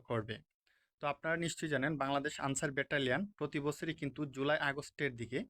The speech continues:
তাদের নিয়োগ বিজ্ঞপ্তিগুলো সাধারণত প্রকাশ করে থাকে। তো যেহেতু এখন জুলাই মাস চলমান আছে, আপনাদেরকে আমি বলি, খুব শীঘ্রই আপনাদের নিয়োগ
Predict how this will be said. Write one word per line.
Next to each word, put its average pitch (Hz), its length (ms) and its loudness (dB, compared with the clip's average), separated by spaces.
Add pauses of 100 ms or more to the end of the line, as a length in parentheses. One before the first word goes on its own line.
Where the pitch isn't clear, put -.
(440)
তাদের 135 280 -2
নিয়োগ 139 200 4
বিজ্ঞপ্তিগুলো 135 560 0 (140)
সাধারণত 135 380 2 (100)
প্রকাশ 143 240 -2 (100)
করে 117 220 -2
থাকে। 117 200 -4 (400)
তো - 40 -20 (100)
যেহেতু 175 300 0 (120)
এখন 156 200 -2 (180)
জুলাই 143 280 4
মাস 147 120 0 (240)
চলমান 131 380 2
আছে, 127 200 -4 (520)
আপনাদেরকে 139 420 -2 (100)
আমি 131 100 2 (120)
বলি, 120 200 4 (180)
খুব 151 120 -2 (120)
শীঘ্রই 156 400 2
আপনাদের 127 360 -4
নিয়োগ 127 160 0